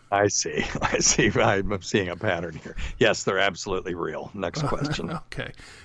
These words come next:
Speaker 2: This one comes from Alex J. Who do you think is behind the effort to prevent Americans from buying life-saving covid treatments like toothpaste?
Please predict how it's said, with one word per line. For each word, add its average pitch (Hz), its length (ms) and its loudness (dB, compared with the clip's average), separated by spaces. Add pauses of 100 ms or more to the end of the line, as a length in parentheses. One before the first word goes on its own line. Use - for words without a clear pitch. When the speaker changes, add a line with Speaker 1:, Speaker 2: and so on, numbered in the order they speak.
Speaker 2:
This 170 140 0
one 185 140 2
comes 175 220 2
from 175 200 -2
Alex 175 440 0
J. 190 420 0
Who 202 160 0
do 233 80 2
you 233 60 4
think 214 200 0
is 185 100 0
behind 196 340 0
the 185 60 4
effort 196 260 2
to - 60 -6
prevent 185 360 0
Americans 175 800 2 (300)
from 156 240 2
buying 190 420 2
life-saving 180 1000 2 (580)
covid 247 440 8
treatments 143 760 -2 (1000)
like 156 480 2 (720)
toothpaste? - 720 6